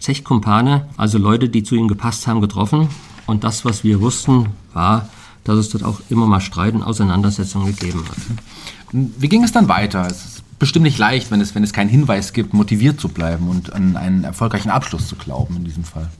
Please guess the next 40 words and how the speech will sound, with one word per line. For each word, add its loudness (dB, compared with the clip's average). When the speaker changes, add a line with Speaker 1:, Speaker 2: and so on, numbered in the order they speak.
Speaker 1:
Also, 0
wenn 0
man 2
ermittelt, 0
spürt -4
man 4
schon 2
irgendwie, 2
ob -8
das, -2
was -2
man 2
schon 0
weiß, 2
Speaker 2:
Mhm. 6
Speaker 1:
ob -2
das -2
schon 0
alles 0
war. -4
Den 4
ständigen 4
Nachfragen 2
durch -2
den -2
Kollegen 2
folgte -4
die 2
Erkenntnis, 2
dass 2
es -4
in 2
diesem 2
Kreis 0
ganz 0
bestimmt 0
noch 4
Leute 4
geben 4
musste, 2